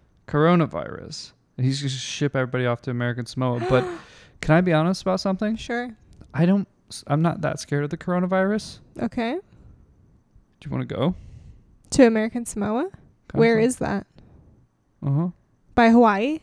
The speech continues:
Speaker 2: I
Speaker 1: Yeah, it's
Speaker 2: assume?
Speaker 1: out there.
Speaker 2: It's a Pacific island.
Speaker 1: Uh-huh.
Speaker 2: Yeah, I'll go.
Speaker 1: Okay.
Speaker 2: Cool.
Speaker 1: All right.
Speaker 2: So this started happening in fourteen oh three. They started using these islands, other islands too, not just Poveglia, but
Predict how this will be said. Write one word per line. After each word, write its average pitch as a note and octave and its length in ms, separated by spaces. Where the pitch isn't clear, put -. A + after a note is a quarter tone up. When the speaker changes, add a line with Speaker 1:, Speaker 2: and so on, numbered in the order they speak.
Speaker 2:
I - 60
Speaker 1:
Yeah, C#4 60
it's C#4 100
Speaker 2:
assume? A#3 320
Speaker 1:
out A2 120
there. C#3+ 220
Speaker 2:
It's - 100
a C4 40
Pacific A#3 480
island. G#3 420
Speaker 1:
Uh-huh. G3 220
Speaker 2:
Yeah, C4+ 160
I'll C#4 80
go. B3 240
Speaker 1:
Okay. G3+ 280
Speaker 2:
Cool. C4 260
Speaker 1:
All F3+ 80
right. F#3+ 180
Speaker 2:
So - 180
this C#4 300
started C#4+ 440
happening A#3+ 380
in A3 80
fourteen G#3+ 380
oh F#3 100
three. - 320
They G#3+ 80
started G#3 300
using G#3 420
these A3+ 180
islands, F3+ 440
other A#3 240
islands G3 380
too, - 180
not E3+ 180
just - 200
Poveglia, - 440
but - 180